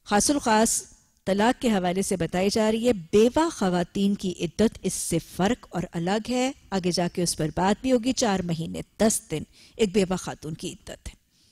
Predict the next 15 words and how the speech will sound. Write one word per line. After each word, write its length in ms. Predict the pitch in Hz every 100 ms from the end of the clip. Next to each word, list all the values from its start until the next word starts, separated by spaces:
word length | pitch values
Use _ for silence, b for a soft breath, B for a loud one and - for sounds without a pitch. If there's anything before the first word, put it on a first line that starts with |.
| -
उसके 220 | 240 -
अहकामात 440 | 196 190 196 247 220
और 80 | 196
उसके 200 | - 185
मसाइल 340 | 175 190 190
बाहर 220 | 175 185
कैफ 240 | - 175 -
से 160 | - 190
बहुत 280 | 185 -
फ़र्क 280 | - 196 -
है। 80 | - _ - _ _ _ _ _ _ _ _ _ - b b b b b b b b b b b b b b _ _ _ _ _ _ _ _ _ _ _ _ _ _ _ _ _ _ _ _ _
ये 180 | 240 302 -
इद्दत 400 | 320 254 339 370 - _ _ _ _ _ _ -
का 100 | 196
दौरानिया, 680 | 190 185 185 175 170 180